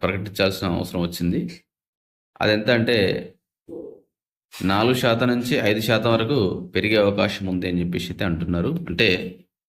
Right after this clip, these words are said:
డిఏ అనేది నాలుగు నుండి ఐదు శాతం వరకు పెరిగే అవకాశం ఉందని చెప్పేసి అయితే ఇక్కడ చెప్తా ఉన్నారు. అలా ఈ విధంగా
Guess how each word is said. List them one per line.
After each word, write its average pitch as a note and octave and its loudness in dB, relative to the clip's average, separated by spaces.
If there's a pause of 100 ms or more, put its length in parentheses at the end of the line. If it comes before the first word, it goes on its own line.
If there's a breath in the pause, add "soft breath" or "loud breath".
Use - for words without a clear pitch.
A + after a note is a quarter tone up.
(160)
డిఏ A2 4
అనేది G#2+ 2 (680)
నాలుగు G2 2
నుండి G#2+ 2
ఐదు G2+ 2
శాతం F#2 2
వరకు F#2 -2 (800)
పెరిగే F#2 0
అవకాశం F#2+ 0
ఉందని F2 0
చెప్పేసి F2 -2
అయితే F2+ -2
ఇక్కడ F2 -2
చెప్తా F2 -2
ఉన్నారు. F2+ 2 (1160)
అలా G#2+ 2
ఈ A2 4
విధంగా A2+ 2